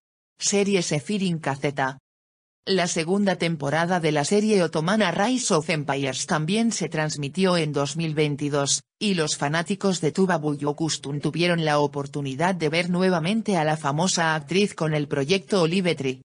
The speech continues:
Ahora, se espera con ansias el inicio de la segunda temporada de la serie Olive Tree. Olive Tree, que se rodó en Eibalk,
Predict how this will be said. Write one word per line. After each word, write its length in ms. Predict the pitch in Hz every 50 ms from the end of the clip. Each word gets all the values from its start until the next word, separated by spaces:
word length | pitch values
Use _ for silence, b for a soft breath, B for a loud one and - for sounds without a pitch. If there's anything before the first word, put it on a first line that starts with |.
| _ _ _ _ _
Ahora, 520 | - 165 160 160 156 147 139 139 139 143 _ _ _ -
se 280 | - - 202 175 170
espera 460 | 170 160 - - 196 202 208 220 208 202
con 220 | - 151 151 170
ansias 560 | 190 220 220 208 - - - 190 165 160 -
el 160 | 160 143 139
inicio 420 | 139 139 151 185 185 - 226 220 208
de 140 | 180 175 165
la 120 | 156 156
segunda 500 | 156 - 170 151 170 175 165 151 143 139
temporada 640 | 151 156 147 143 135 139 139 147 160 170 170 185 180
de 100 | 160 156
la 140 | 151 143 135
serie 400 | - - 190 190 202 196 175 160
Olive 340 | 143 151 185 208 180 170 156
Tree. 260 | - 135 131 131 127 _ _ _ _ _ _ _ _ _ _ _ _ _ -
Olive 420 | 190 185 175 196 190 160 165 160
Tree, 320 | 156 - 151 147 143 151 - _ _ _
que 140 | 226 208
se 160 | 196 - 202 180
rodó 340 | 170 160 156 208 226 226
en 140 | 214 185 185
Eibalk, 480 | 170 156 156 151 143 135 131 131 131